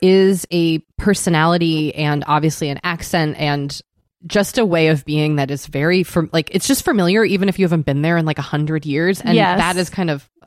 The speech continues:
Speaker 1: I,
Speaker 2: Totally.
Speaker 1: I, I get that. I love a good thick
Speaker 2: I
Speaker 1: Boston
Speaker 2: also, you
Speaker 1: accent.
Speaker 2: know what? Another thing I miss about Boston is I miss all the old stuff. There's not, like, a ton of old stuff
Speaker 1: No
Speaker 2: out here, or
Speaker 1: cobblestone out here.
Speaker 2: No cobblestone. I mean, there is because there were native people here,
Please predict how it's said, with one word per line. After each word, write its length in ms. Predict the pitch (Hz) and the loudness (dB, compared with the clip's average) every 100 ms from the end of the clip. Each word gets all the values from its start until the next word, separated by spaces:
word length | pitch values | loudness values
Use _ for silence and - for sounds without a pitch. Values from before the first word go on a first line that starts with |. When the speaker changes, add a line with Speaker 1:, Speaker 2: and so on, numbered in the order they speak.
| - | -20
Speaker 1:
I, 60 | |
Speaker 2:
Totally. 640 | - - 247 202 175 185 220 | -8 -2 0 2 0 0 -4
Speaker 1:
I, 60 | |
I 40 | 160 | -6
get 220 | 131 - | -10 -10
that. 220 | 123 - 156 | -10 -10 -10
I 40 | |
love 180 | 170 135 | -6 -6
a 80 | 127 _ | -8 _
good 180 | - - | -12 -12
thick 320 | - - 180 | -12 -6 -2
Speaker 2:
I 120 | - | 0
Speaker 1:
Boston 80 | 269 | 4
Speaker 2:
also, 260 | 320 415 508 | 4 4 4
you 40 | |
Speaker 1:
accent. 140 | 349 302 | 4 4
Speaker 2:
know 80 | 370 | 4
what? 160 | 480 | 2
Another 280 | 262 262 302 | 4 4 4
thing 200 | 320 294 | 2 2
I 60 | 294 | 4
miss 200 | 277 - | 2 2
about 220 | 285 262 | 0 2
Boston 440 | 269 269 - 269 | 2 0 0 0
is 120 | 247 233 | 0 0
I 80 | |
miss 260 | 233 262 - | 2 2 4
all 100 | 381 | 4
the 140 | 339 - | 2 4
old 320 | 202 196 196 | 4 4 2
stuff. 580 | - - - - - - - - - | -4 -4 -4 -4 -8 -20 -20 -16 -4
There's 160 | 254 262 | 0 4
not, 200 | 339 392 | 2 2
like, 160 | 403 | 0
a 60 | 403 | 0
ton 220 | - 285 | 2 2
of 100 | 233 | 2
old 320 | - 175 185 | 2 2 0
stuff 320 | - - 196 180 | -4 -2 0 2
Speaker 1:
No 80 | 202 | 2
Speaker 2:
out 480 | - 202 247 220 | 2 2 4 4
here, 120 | 269 262 | 4 4
or 20 | |
Speaker 1:
cobblestone 200 | - 208 | 4 4
out 160 | 160 143 | 2 -4
here. 540 | 160 156 156 151 151 - - | -4 -4 -2 -4 -6 -8 -2
Speaker 2:
No 180 | 269 302 | 0 0
cobblestone. 800 | - 262 254 240 247 - 254 247 | 0 2 4 2 2 2 2 4
I 40 | |
mean, 220 | 311 359 302 | 4 4 2
there 220 | 202 247 233 | 0 2 2
is 420 | 233 202 190 185 | 2 2 -2 -6
because 480 | - - 190 196 - | -8 -4 -4 -4 -6
there 120 | 196 | -2
were 300 | 180 180 180 - | 2 2 2 0
native 340 | 202 190 180 180 | 0 0 0 -4
people 300 | - - 190 | -8 -4 -4
here, 400 | 196 - - | -2 -4 -6